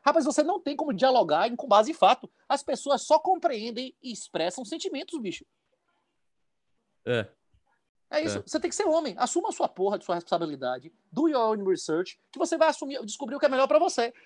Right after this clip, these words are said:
Speaker 1: O Red Pill, o Black Pill e o Orange Pill, que a gente tá lançando aí a série, a trilogia dos livros,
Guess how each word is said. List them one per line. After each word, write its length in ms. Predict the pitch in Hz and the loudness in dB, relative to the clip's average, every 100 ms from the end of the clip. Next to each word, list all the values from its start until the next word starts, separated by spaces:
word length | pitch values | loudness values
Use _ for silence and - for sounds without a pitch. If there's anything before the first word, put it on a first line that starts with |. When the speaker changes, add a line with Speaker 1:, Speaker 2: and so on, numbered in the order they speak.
| - | -6
Speaker 1:
O 120 | 311 | 0
Red 220 | 269 294 226 | 4 4 2
Pill, 280 | 208 233 220 | -6 -4 -2
o 40 | |
Black 240 | 175 208 - | 0 -2 -4
Pill 280 | 196 240 220 | -8 -8 -2
e 40 | |
o 60 | 196 | 4
Orange 280 | 196 170 | 4 2
Pill, 240 | 147 180 202 | -8 -10 -8
que 100 | 190 | -8
a 40 | |
gente 160 | 170 - | -8 2
tá 80 | 190 | 2
lançando 420 | 175 156 180 170 | 2 -6 -6 -4
aí 120 | 160 | -2
a 60 | 160 | -2
série, 280 | - 156 160 | -2 0 0
a 80 | |
trilogia 460 | - 175 170 139 160 | 2 4 4 2 -4
dos 120 | 135 | -8
livros, 320 | 160 233 240 | -12 -12 -14